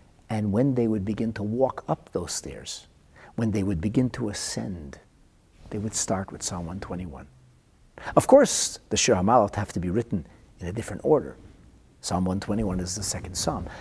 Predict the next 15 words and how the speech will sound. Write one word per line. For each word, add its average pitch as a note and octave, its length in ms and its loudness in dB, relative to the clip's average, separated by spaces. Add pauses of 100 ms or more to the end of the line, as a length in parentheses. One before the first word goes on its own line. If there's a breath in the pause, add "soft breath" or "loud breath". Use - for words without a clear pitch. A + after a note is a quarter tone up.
(120)
But A#2 100 8
when B2 240 4
they A#2+ 80 4
would A2 300 0
actually F2 680 -4 (220)
sing D#3+ 540 4
these A2+ 420 2 (240)
psalms C3+ 580 2
on A#2 200 2
the G#2 60 -2
stairs, G#2 400 -2
they A#2 80 0
would A2+ 180 0
begin B2+ 400 -2
here. F#2 320 -12